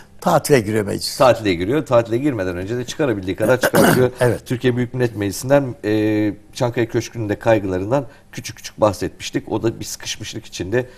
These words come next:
Speaker 2: bütün ateşten topları kucağında hissediyor. Ne yapacağını tam olarak
Speaker 1: Ama
Speaker 2: tespit
Speaker 1: genelde,
Speaker 2: etmekleri güçlük
Speaker 1: e,
Speaker 2: çekiyor.
Speaker 1: yani önümüzde, e, Abdullah Gül'ü de zorlayan bir süreç var. O bakımdan ben hani genelde köşkten de çok, e,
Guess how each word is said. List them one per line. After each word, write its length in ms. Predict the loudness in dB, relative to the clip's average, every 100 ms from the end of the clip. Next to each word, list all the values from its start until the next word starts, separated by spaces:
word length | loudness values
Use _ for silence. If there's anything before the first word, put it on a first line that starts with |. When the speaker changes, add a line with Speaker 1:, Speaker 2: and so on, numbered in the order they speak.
| -14 -10
Speaker 2:
bütün 220 | -8 -2
ateşten 480 | -2 -2 -2 -2 -2
topları 460 | -4 -4 0 0 -2 -14 -4
kucağında 400 | 4 6 6 4
hissediyor. 500 | 0 -2 -2 -2 0
Ne 40 |
yapacağını 520 | 0 -2 -2 -2 -2 -6 -16 -6 0
tam 160 | 2
olarak 100 | 4
Speaker 1:
Ama 100 | 6
Speaker 2:
tespit 220 | 6 6
Speaker 1:
genelde, 300 | 6 6 8 6
Speaker 2:
etmekleri 300 | 6 2 6
güçlük 100 | 8
Speaker 1:
e, 180 | 8
Speaker 2:
çekiyor. 220 | 6 4 4
Speaker 1:
yani 120 | 4
önümüzde, 640 | 2 4 2 4 6 6 4 -10 0
e, 380 | 2 4 2 0 -2
Abdullah 340 | -2 2 2 2
Gül'ü 180 | -2 0
de 100 | -2
zorlayan 600 | 0 2 4 6 6 4
bir 140 | -2 -6
süreç 480 | -6 -4 -4 -2
var. 260 | 4 4 2 -16 -20 -20 -4
O 80 | 0
bakımdan 420 | 0 2 0 4
ben 200 | 4 4 -2 -12 -6
hani 300 | -4 -4 0
genelde 500 | 0 2 0 -2 -6 -8
köşkten 460 | -6 -6 -2 -4 -2
de 80 | -6
çok, 180 | -8 -12 -20 -20 -20 -20 -8
e, 40 | 0